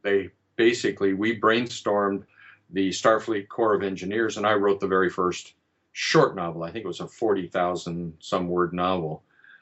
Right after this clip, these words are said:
um, called Belly of the Beast. I actually remember the name of it. Um, and it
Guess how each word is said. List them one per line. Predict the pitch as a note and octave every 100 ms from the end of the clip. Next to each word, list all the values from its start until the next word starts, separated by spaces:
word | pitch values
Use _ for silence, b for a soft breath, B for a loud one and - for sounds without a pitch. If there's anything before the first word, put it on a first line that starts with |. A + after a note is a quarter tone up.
| b
um, | - F2 E2+ D#2+ D#2 D2+ _ _ _
called | - G2+ F2+
Belly | G#2+ B2+ A2+
of | G#2
the | G2
Beast. | A2+ E2 -
I | F#2
actually | G2 G#2
remember | F#2+ G2 G2+
the | F#2+
name | G2+ A2+
of | F2
it. | E2 _ B B B B -
Um, | F2+ F2 E2+ E2 E2 - - -
and | G2 F#2 F2+ F2 F2 - - - -
it | F#4+ F#4+ -